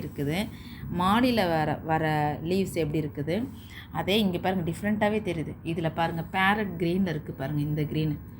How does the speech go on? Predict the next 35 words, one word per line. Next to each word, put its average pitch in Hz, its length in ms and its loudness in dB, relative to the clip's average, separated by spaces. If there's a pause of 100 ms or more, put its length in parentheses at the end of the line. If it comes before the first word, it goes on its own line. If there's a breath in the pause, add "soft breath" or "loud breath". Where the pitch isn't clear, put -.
(520 loud breath)
அதுக்கு 208 260 4
மேல 226 280 6
வரும்போது 196 360 2
லீஃப் 196 240 -2
எப்படி 170 160 -4 (460)
தனியா 180 320 0 (100)
தெரியுது 151 200 0 (100)
பாருங்க 147 200 -6 (120)
கலரு. 143 260 0 (2000)
இந்தனுடைய 175 540 2
இது 185 100 2 (140)
ஒரு 170 180 4
அழகுங்க, 196 460 2
அந்த 156 180 0
கிரீன் 202 300 2
கலருக்கு 190 360 -2
அடியில 170 400 0
வர்றது 156 340 -4
இது 160 160 -2
போல. 147 140 0 (600 loud breath)
இப்போ - 140 -4 (100)
இதனுடைய 202 380 4
பல்ஸே 165 400 0
பாருங்க, 156 280 0 (240)
இது 175 140 2
இப்போ 175 140 -4 (100)
பரவாயில்லைங்க, 180 580 2
நல்லாவே 160 360 2
இருக்கு. 160 220 -6
இதை 165 140 -4
விடவே 175 260 0 (100)
டைப் 165 260 0 (140)
மாலி 190 320 4
காமிச்ச 175 380 -4
மாதிரி 156 160 -6